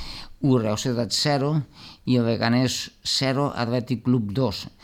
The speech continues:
I això és degut a que esta setmana la Real Societat juga un partit de... La Real Societat i l'Atlètic Club juguen partits de, de la uefa League. O,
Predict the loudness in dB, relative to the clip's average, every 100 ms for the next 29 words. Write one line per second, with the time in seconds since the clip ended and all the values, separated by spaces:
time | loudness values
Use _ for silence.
0 | -20 -20 -18 -4 -2 0 -2 -2 0 0
1 | 0 0 -4 -2 2 2 2 0 2 2
2 | 2 0 -2 0 2 4 2 0 -2 -4
3 | -2 0 -2 -2 -2 0 0 2 2 2
4 | 2 0 -2 -6 -4 -4 -2 -4 -2 -2
5 | 0 -2 -2 -4 -8 -16 -20 -20 _ -20
6 | -20 _ _ -14 -12 -10 -12 -10 -6 -4
7 | -2 2 4 4 2 2 2 2 -2 0
8 | 4 4 2 -4 -20 -10 -4 0 0 0
9 | 0 0 0 0 0 -2 -4 -12 -20 -18
10 | -6 -2 0 2 2 2 2 2 2 -2
11 | -12 -16 -16 -20 -20 -10 -4